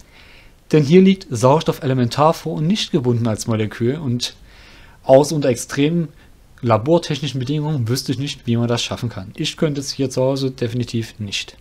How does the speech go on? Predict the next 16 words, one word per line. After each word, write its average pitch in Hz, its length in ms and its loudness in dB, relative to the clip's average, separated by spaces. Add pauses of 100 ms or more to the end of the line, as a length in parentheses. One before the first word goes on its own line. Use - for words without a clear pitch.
(760)
Selbst 131 320 -2
nicht 123 160 -6
mit 117 160 -8
kleinen 120 440 -6 (100)
Laborgeräten. 110 600 -10 (260)
Okay, - 240 0 (480)
das - 240 0
aber 113 160 -4
nur 107 100 -6
am 98 60 -12
Rande. 185 380 -2 (2000)
Logischerweise 156 600 6
gilt, 160 360 2 (140)
zweimal 139 600 2 (320)
Sauerstoffatome 156 1900 2 (140)
bilden 131 320 2